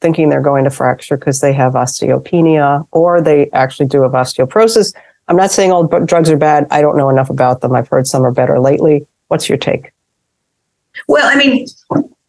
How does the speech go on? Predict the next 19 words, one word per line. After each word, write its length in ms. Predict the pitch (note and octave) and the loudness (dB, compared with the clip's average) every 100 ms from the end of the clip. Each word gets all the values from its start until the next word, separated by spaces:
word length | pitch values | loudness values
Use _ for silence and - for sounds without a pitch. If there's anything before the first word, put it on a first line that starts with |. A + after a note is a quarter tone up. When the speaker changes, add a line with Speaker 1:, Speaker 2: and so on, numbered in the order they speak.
| _ G#3+ | _ -2
Speaker 2:
there's 260 | B3+ G#3+ | 0 2
room 220 | B3+ D4+ | 2 2
for 120 | C4+ F#3 | 2 2
everything 360 | G3+ D4 A3 | 0 2 2
in 80 | G#3+ | 2
the 80 | G3+ | 2
universe. 580 | G#3 G3+ G#3 A#3+ - - | 2 2 2 0 -4 -4
And 160 | G#3 G#3+ | 0 0
certainly, 580 | - E4+ D4 C4+ - - | 0 0 2 2 -2 -4
you 100 | A3 | -2
know, 240 | F#3+ G3 - - - _ _ _ _ _ _ _ _ _ _ _ _ _ _ - - - - | 0 -2 -4 -18 -20 _ _ _ _ _ _ _ _ _ _ _ _ _ _ -6 -4 -6 -2
the 120 | G3+ | 0
worst 360 | F#3+ A#3 B3+ - | 2 2 0 0
thing 140 | G#3+ | 2
in 120 | G3 | 2
the 80 | F3+ | 2
world 460 | E3 E3 D#3 D#3 C#3+ | 4 4 4 2 2
is 200 | D#3 D#3 | -2 0
worry. 480 | D3+ A#2+ G2+ - | 2 2 0 -4